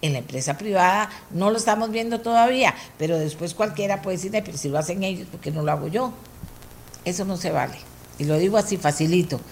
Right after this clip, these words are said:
sin entrar en grandes, en grandes, eh, profundidades, porque es tan profundo, tan profundo que es así de fácil entenderlo.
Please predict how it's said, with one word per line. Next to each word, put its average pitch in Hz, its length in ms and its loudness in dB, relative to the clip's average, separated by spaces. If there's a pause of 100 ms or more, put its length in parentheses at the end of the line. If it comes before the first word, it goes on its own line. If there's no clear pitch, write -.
(220)
sin 160 240 0
entrar 165 320 4
en 202 120 2
grandes, 170 640 2 (480)
en 156 180 0
grandes, 160 760 0 (480)
eh, 127 320 -2 (240)
profundidades, 185 880 4
porque 165 360 -2
es 180 120 0
tan 233 260 4
profundo, 220 500 -4
tan 269 200 -2
profundo 240 500 -6
que 196 100 -6
es 185 100 -4
así 190 240 -4
de 202 100 2
fácil 175 460 0 (400)
entenderlo. 143 720 -4